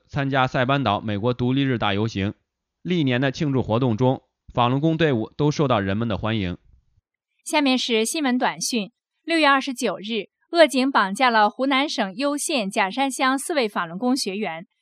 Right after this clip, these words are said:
Speaker 2: 其中三位法轮功学员侯建福、贺启立、罗定梅被攸县假山派出所绑架后，法轮功学员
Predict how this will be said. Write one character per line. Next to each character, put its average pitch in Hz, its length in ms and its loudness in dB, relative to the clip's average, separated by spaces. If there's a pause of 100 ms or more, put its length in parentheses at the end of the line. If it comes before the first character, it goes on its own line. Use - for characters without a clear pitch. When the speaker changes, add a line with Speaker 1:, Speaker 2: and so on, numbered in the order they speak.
Speaker 2:
其 285 140 -2
中 269 200 2
三 320 220 0
位 294 140 0
法 196 160 -2
轮 180 120 -4
功 247 200 0
学 220 220 -4
员 196 340 -6 (100)
侯 214 260 0
建 247 300 -2
福、 196 420 -10
贺 294 280 -2
启 220 260 -8
立、 220 400 -6
罗 226 220 0
定 311 180 -2
梅 196 320 -4 (260)
被 262 220 2
攸 320 160 -2
县 277 320 -2
假 185 180 -6
山 262 240 -2
派 269 160 -4
出 226 140 -6
所 220 160 -2
绑 214 180 -4
架 208 220 -4
后， 220 300 -4 (160)
法 233 100 2
轮 233 140 0
功 269 120 2
学 240 200 -2
员 208 320 -2